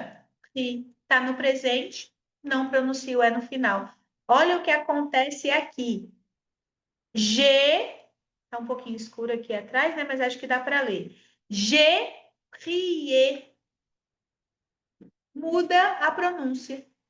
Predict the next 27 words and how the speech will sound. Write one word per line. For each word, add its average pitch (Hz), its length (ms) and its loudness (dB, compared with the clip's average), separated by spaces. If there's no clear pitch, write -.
Je, 220 720 4
vou 226 100 -6
voltar. - 760 -2
Repitam 285 600 2
aí, 359 280 2
hein? 311 200 0
Não 311 80 -4
é 277 40 -4
só 285 140 -2
pra 311 180 0
ficar 339 320 2
ouvindo, 349 320 -4
não. 370 140 -4
Espero 262 340 -4
que - 80 -14
vocês 311 340 -8
estejam 311 400 -6
repetindo. 302 800 -6
Biquinho, 302 720 0
ó. 339 300 0
Je 202 380 -6
prie. 302 760 -6
Faz 254 220 -4
o - 40 -10
biquinho. 226 420 -6
Je 233 640 2
prie. 285 800 0